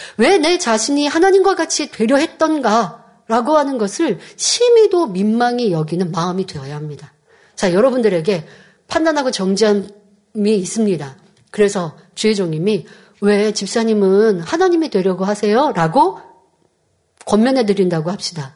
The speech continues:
그러면 굉장히 기분 나쁠걸요? 그리고 여러분 스스로가 내가 하나님과 같이 된다라고 하는 거 상상도 못할 일이죠.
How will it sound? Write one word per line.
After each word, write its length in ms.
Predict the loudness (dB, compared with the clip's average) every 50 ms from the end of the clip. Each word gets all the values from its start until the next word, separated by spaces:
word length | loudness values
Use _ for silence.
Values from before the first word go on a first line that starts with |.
| _ _ _ _ _ _ _ _
그러면 580 | -6 -4 -2 -2 0 0 0 0 -2 -4 -8 -14 _ -14
굉장히 420 | -8 -4 -2 0 2 2 2 0
기분 260 | 0 -2 -2 -2 -2 -2
나쁠걸요? 720 | -2 -4 -8 -10 -10 -10 -10 -10 -12 -10 -8 -10 -10 -10 -12 _ _ _ _ _ _ _ _ _ _ _ _ _ _ _ _ _ _ _ _ _ _ _
그리고 220 | 0 2 4 4 4
여러분 240 | 4 4 4 2 0
스스로가 640 | 0 0 -2 0 2 2 2 2 2 0 0 -2 -8 -14 -20 -20 -6 0
내가 260 | 2 2 4 4 4
하나님과 480 | 2 4 2 4 4 4 2 2 2 0
같이 240 | 0 -2 -4 -6 -6
된다라고 640 | -4 -2 0 2 2 2 2 2 2 2 2 2
하는 140 | 2 2 0 -4
거 60 | -4
상상도 440 | 0 2 2 4 4 4 4 4 2
못할 340 | 0 0 0 0 -2 -4
일이죠. 420 | -2 -4 -6 -6 -4 -4 -4 -4